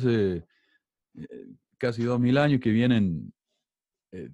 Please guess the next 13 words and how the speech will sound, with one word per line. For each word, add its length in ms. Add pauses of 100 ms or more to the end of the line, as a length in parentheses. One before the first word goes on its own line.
(120)
con, 220
con 160
sus 200
filósofos 880
tratando 460
de 60
entender 520
la 120
doctrina, 800
y 60
hay 100
debates 1040
teológicos, 800